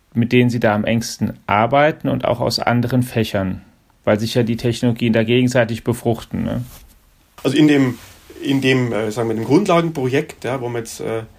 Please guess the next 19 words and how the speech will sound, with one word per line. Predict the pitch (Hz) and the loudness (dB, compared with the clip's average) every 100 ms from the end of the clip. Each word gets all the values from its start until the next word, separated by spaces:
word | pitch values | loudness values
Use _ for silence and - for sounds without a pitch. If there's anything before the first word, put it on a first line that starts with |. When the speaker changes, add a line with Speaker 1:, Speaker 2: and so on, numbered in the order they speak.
| - - | -20 -16
Speaker 2:
zwölf | - 123 123 - - | -4 -2 -4 -10 -14
Professuren | 123 117 107 123 175 190 | -10 -10 -8 -4 0 -2
drin | 170 160 165 | -2 -2 -2
sind, | 165 165 165 - - - - | -2 -2 -4 -12 -20 -20 -10
gut, | - 135 | -4 -2
da | 120 | 0
sind | 147 | 2
wir | 160 | 2
natürlich | 139 135 135 127 | 2 0 -2 -2
schon | - 131 131 - _ _ | 0 0 -2 -6 _ _
vornehmlich | - 131 143 143 135 131 - | -2 2 4 4 2 -2 -6
auf | 131 - | -6 -6
die | 127 | -6
Kommunikation, | 127 127 120 117 - 131 175 | -2 -2 -2 -2 -2 0 0
aber | 120 - | -2 -4
auch | - | -4
da | 135 135 | -4 -2
sind | 151 | 0
wir | 143 135 | 0 -2